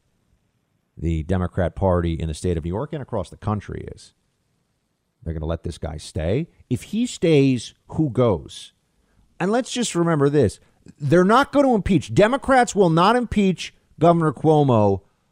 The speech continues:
but they impeached Trump twice. The first time, and I, I know this was in Congress, but the first time over a phone call to the Ukrainian president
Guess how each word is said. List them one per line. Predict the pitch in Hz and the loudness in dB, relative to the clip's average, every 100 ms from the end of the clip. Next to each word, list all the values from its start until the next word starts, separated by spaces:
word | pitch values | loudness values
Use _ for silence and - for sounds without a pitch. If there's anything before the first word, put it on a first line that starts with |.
| _ _ _ _ | _ _ _ _
but | - 196 | 0 4
they | 247 247 | 6 4
impeached | 226 - 294 294 - - _ | 0 2 4 4 0 -14 _
Trump | - 220 254 214 - - | -8 0 2 2 -2 -6
twice. | - 277 269 208 196 - - | 2 4 6 6 2 -8 -2
The | 208 | -2
first | - - 294 381 370 - | -2 2 4 6 4 2
time, | 180 131 98 113 196 - _ _ _ | 4 4 2 -2 -4 -8 _ _ _
and | - 117 117 | 0 2 2
I, | 123 | 2
I | |
know | 123 110 | 4 2
this | 101 | 2
was | 98 98 | -2 -4
in | 92 | -2
Congress, | 175 196 139 180 | 2 4 2 0
but | - | -4
the | 196 | -6
first | - 294 339 - - | 0 2 2 0 0
time | 190 156 156 160 - _ _ _ _ _ _ - | 2 4 2 0 -4 _ _ _ _ _ _ 2
over | 233 262 262 | 2 4 4
a | 233 | 2
phone | - 240 302 294 | 4 4 4 2
call | 262 240 226 | 4 6 4
to | 220 233 | 2 0
the | 214 214 | 0 -2
Ukrainian | 208 202 - 226 254 262 240 190 | 2 2 2 2 4 4 2 0
president | 220 262 277 330 254 | 2 2 4 0 -2